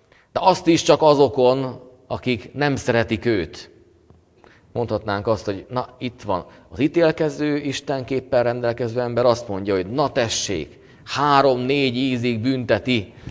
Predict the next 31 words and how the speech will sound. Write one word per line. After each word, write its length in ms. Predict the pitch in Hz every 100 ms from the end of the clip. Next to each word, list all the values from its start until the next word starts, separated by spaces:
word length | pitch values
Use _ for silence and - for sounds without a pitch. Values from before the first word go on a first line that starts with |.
| - - _ _ _ _ _ _
még 180 | 120 127
az 120 | 135
utódokat 680 | 143 123 123 120 120 117 147
is. 260 | 117 -
Hát 200 | 123 120
milyen 280 | 175 175 143
Isten 420 | 139 - - 117
ez? 400 | 117 98 82 -
Hát 120 | - 123
ez 120 | 127
az 120 | 127
ítélő, 540 | 180 120 139 127 127
meg 160 | 113 131
a 60 | 131
bosszúálló 760 | 160 143 - 135 127 123 120
Isten. 440 | 123 - 92 85 - - _ _ - - _ _ _ _ _ _ _
És 80 | -
nem 140 | 104
arról 280 | 107 120 117
van 200 | 117 113
szó, 320 | - 78 67 80 - - _ _ _ _ _ _ _ _ _ _ -
hogy 120 | -
akik 320 | 127 - 107
engem 340 | 90 104 101 90
gyűlölnek, 760 | 87 92 98 92 69 - - -
akik 240 | - 98
engem 300 | 95 95 85
elkerülnek. 920 | 92 90 101 92 98 85 73 - - _ _
Hát 120 | - -
természetes, 760 | 156 147 131 117 123 120 110
hogyha, 360 | 117 - 117